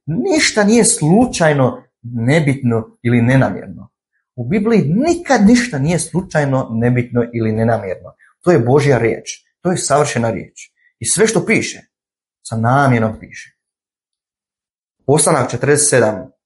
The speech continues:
osam, znači, još jedno. "Tada je faraon upitao Jakova: Koliko si ti star?" A Jakov je odgovorio faraonu: "Dana godina moga proputovanja je stotinu i trideset godina."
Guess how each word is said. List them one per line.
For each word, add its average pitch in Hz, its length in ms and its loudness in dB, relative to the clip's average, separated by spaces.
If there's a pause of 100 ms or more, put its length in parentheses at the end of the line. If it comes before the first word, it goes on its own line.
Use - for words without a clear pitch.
(140)
osam, 110 280 -4
znači, 92 320 -8
još 123 220 2
jedno. 82 340 -4
"Tada 156 160 2
je 160 80 4
faraon 127 420 0
upitao 123 280 -2
Jakova: 110 440 -4 (340)
Koliko 151 420 0
si 196 140 -2
ti 240 100 0
star?" 220 280 -4 (600)
A 113 80 -2
Jakov 135 340 0
je 120 60 4
odgovorio 117 560 0
faraonu: 120 580 0 (380)
"Dana 131 360 0
godina 131 360 2
moga 131 280 2
proputovanja 120 680 -4
je 113 100 -4
stotinu 185 880 0
i 117 160 -14
trideset 135 580 0
godina." - 440 0